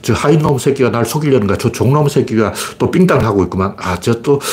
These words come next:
부하 직원이 또, 어, 거짓말하고 또, 어, 병간해가지고 사기치고 있네. 쟤는 맨날 아버지가 초상나냐? 쟤는 아버지가 몇, 몇이냐?" 뭐 이런 식으로 딱 짠대가리 굴리는 거예요.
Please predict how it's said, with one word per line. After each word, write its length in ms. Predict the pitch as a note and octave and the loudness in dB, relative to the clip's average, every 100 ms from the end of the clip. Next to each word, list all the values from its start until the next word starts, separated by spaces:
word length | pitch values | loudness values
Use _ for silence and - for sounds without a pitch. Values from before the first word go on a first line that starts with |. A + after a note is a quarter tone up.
| - - | -8 -4
부하 180 | C3+ C3 | 0 2
직원이 480 | B2+ B2 B2 A#2+ - | 2 2 4 2 2
또, 180 | B2 B2 - - - - - | 0 0 -8 -10 -14 -16 -2
어, 120 | G#2+ | 0
거짓말하고 640 | G2+ A#2+ C3+ B2+ B2 A#2+ A#2+ | 2 2 2 2 2 0 2
또, 320 | B2 A#2+ - | 0 0 -2
어, 220 | A2 A2 A2+ - - - | -2 -2 -2 -14 -20 -8
병간해가지고 640 | - A#2 B2+ B2 A#2 A#2 | 0 2 4 4 2 2
사기치고 420 | A2 A2+ A#2+ - B2 | 0 -2 -2 2 2
있네. 300 | A#2 G#2 G2+ - | 2 0 -2 -2
쟤는 340 | C3 C#3+ A2+ - - - - | 2 2 0 -8 -14 -12 -2
맨날 440 | B2+ E3 D3+ - - | 2 4 2 0 -2
아버지가 460 | G2+ C3 A#2+ G#2+ - - F#2+ | 0 2 2 0 -4 -6 -4
초상나냐? 580 | - B2+ B2 G#2+ A2 G2+ | -2 0 0 0 -2 0
쟤는 220 | B2 A#2 | 0 2
아버지가 240 | F2+ C#3+ | 2 2
몇, 200 | G2 A2 - | 4 2 2
몇이냐?" 360 | A#2+ - A#2 | -2 0 -2
뭐 120 | F2+ | 2
이런 100 | A2 | 2
식으로 160 | E3+ F3 | 4 2
딱 340 | - A2 G#2+ | 0 0 0
짠대가리 320 | D3 C3 D#3 C3 | 0 2 2 2
굴리는 240 | C#3+ G#2 | 2 0
거예요. 140 | E2 | -4